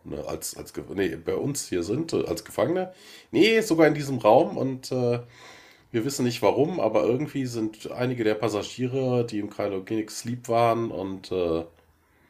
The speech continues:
ja, ne, Daniel,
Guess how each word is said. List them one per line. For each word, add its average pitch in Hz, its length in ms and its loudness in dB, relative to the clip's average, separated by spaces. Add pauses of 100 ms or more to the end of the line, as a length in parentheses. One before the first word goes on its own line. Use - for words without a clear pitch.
(1000)
ja, 107 320 6
ne, 113 240 4 (240)
Daniel, 107 460 4